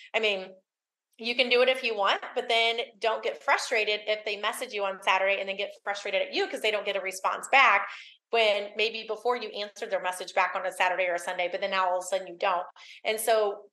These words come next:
starting your business or, you know, turning those expectations to make them very clear and communicating that with your clients, I think is huge because, um, I had to start again, whenever I set those boundaries that work is work and family is family.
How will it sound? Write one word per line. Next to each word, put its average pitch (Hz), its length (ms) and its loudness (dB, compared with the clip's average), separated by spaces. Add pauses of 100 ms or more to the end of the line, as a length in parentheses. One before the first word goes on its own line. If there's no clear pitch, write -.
starting 254 440 2
your 262 120 0
business 262 400 0
or, 196 500 -6
you 214 120 -4
know, 180 280 -2
turning 240 520 0
those 202 300 2
expectations 208 680 -2
to 233 80 -6
make 196 160 -2
them 190 160 -6
very 185 320 0
clear 202 400 0 (240)
and 202 100 -6
communicating 226 600 -4
that 240 240 2
with 240 100 -6
your 240 160 -2
clients, 233 440 -2
I 196 100 2
think 208 160 -6
is 180 180 -6
huge 202 400 -6
because, 196 480 0 (380)
um, 185 480 2
I 208 140 6
had 220 180 2
to 202 60 -6
start 208 300 2
again, 226 260 4 (100)
whenever 196 220 -2
I 190 80 2
set - 280 -4
those 202 160 -8
boundaries 202 380 -2
that - 200 -2
work 202 220 -4
is 202 140 -6
work 202 180 -2
and 196 140 -6
family 214 260 -2
is 240 140 -2
family. 220 320 0